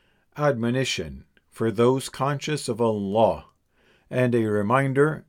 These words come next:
for those who remember, and steadfastness for the believers. From Surah Hud, and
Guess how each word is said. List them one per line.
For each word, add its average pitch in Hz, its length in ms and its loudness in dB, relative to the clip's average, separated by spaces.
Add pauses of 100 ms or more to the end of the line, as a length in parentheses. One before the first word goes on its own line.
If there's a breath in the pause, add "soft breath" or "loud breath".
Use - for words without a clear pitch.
(140)
for 117 200 2
those 117 380 0
who 117 180 0
remember, 98 800 -2 (340)
and 117 220 -4
steadfastness 147 960 0
for 123 280 0
the 110 120 0
believers. 104 800 -4 (440 soft breath)
From 120 220 -4
Surah 135 340 -2 (140)
Hud, 147 340 -2 (640 soft breath)
and 147 480 0